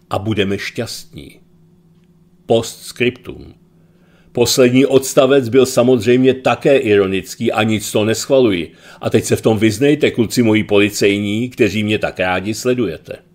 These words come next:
A jsme na konci dnešního, co se nevešlo do včerejšího monitoru. Takže nakonec, tu mám citát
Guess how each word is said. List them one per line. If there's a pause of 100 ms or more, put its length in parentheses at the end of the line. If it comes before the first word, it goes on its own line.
(3250)
A
jsme
na
konci
dnešního,
co
se
nevešlo
do
včerejšího
monitoru. (600)
Takže
nakonec, (240)
tu
mám
citát